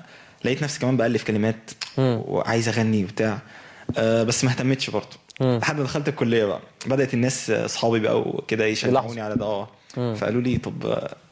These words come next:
Speaker 1: تعالى مش عارف حفلة فلانية." ف-، فاكتشفت إن لا، ده أنا بغني.
Speaker 2: إن شاء الله.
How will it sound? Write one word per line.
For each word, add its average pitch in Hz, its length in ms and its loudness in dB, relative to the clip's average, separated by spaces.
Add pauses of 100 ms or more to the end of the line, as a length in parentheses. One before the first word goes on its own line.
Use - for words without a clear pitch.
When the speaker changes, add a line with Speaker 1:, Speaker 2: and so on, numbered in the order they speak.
Speaker 1:
تعالى 127 340 0
مش 117 120 -6
عارف 120 180 -6
حفلة 123 240 -2
فلانية." 113 360 0
ف-، 113 80 -6
فاكتشفت - 460 -6
إن 120 80 -2
لا، 123 140 0
ده 113 120 -2
أنا 104 240 0
بغني. 117 360 0
Speaker 2:
إن - 360 -12
شاء 123 200 6
الله. 113 200 0